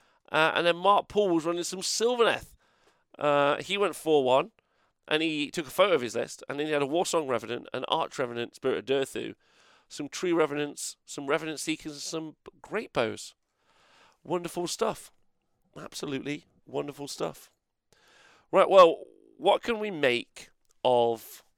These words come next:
the, uh, competitive scene this week? Well, Lumineth are landing with a splash, or with a mountain. I'm not really sure how to describe it.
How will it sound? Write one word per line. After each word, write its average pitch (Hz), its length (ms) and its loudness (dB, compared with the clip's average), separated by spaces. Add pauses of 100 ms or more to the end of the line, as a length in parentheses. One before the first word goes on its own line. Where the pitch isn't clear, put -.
(600)
the, 113 720 -10 (160)
uh, - 180 -8
competitive - 520 -8
scene 113 440 -12
this - 260 -12
week? 131 280 -14 (140)
Well, 113 260 -4
Lumineth 113 640 -10 (100)
are 110 80 -18
landing 113 600 -14 (640)
with 107 160 -10
a - 80 -10
splash, - 720 -12
or 123 300 -4
with 117 180 -10
a 113 40 -12
mountain. 127 560 -12
I'm - 380 -20
not - 100 -10
really 107 120 -14
sure - 180 -16
how - 60 -20
to - 120 -20
describe - 500 -12
it. - 140 -16